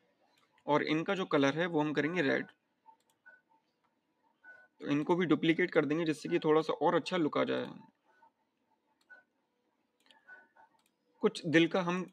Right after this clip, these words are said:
कैपेसिटी थोड़ा कम करेंगे जिससे कि, आ, देखने में भी ये अच्छा लगे हमको। तो आप देख रहे हैं कि इतना डिज़ाइन आ गया। अब हम इसमें लगाएंगे फ़ोटोज़। तो फ़ोटोज़ मैं अभी normally कुछ फ़ोटोज़ होंगे तो वो इसमें लगा देता हूँ।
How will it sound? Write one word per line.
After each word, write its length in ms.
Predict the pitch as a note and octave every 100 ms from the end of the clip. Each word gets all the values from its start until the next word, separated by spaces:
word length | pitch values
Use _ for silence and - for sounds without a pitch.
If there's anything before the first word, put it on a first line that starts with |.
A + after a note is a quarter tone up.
| _
कैपेसिटी 480 | D3+ D3+ D3+ D#3+ F3
थोड़ा 220 | E3 D#3
कम 200 | D#3 D3
करेंगे 300 | D3 D#3 E3+
जिससे 280 | E3+ C#3+ -
कि, 240 | C#3 F3 E3+
आ, 240 | C#3+ C#3 C3 - _ - _ _ _ - - _ - _ -
देखने 360 | C#3 D3 D#3 E3
में 120 | E3+
भी 120 | E3+
ये 60 | E3
अच्छा 260 | D3+ -
लगे 180 | D#3 D#3+
हमको। 320 | E3+ E3+ F#3+ B3+ _ _ _ _ _ _ _ _ _ C6+ C6+ C6+ _ _ A5 A5+ A5+ A5+ _ _ _ A5+ _ _ _ - _ - - - _ _ - _ _ _ _ - - _ -
तो 80 | F3
आप 100 | F3
देख 240 | E3+ F#3
रहे 80 | F#3+
हैं 100 | G3
कि 120 | F3+
इतना 280 | D3+ C3+ D#3
डिज़ाइन 240 | D3+ C#3 D3
आ 20 |
गया। 140 | D3+ F3
अब 80 |
हम 160 | D#3+ E3
इसमें 220 | D#3 E3
लगाएंगे 300 | D#3+ D3 E3+
फ़ोटोज़। 480 | F#3 C#3+ C#3 C#3 C3 -
तो 80 | D3
फ़ोटोज़ 420 | E3 E3+ G3 F#3
मैं 220 | F3+ F#3
अभी 220 | F3 F3 F3+
normally 420 | D3+ C3+ D3 D#3+
कुछ 160 | E3+
फ़ोटोज़ 300 | - D3+ D3+
होंगे 200 | D3 D3+
तो 140 | D#3 D3+
वो 180 | C#3+ D3+
इसमें 260 | C#3+ D3
लगा 200 | C#3 C3
देता 220 | C3+ C#3 D#3
हूँ। 180 | F#3+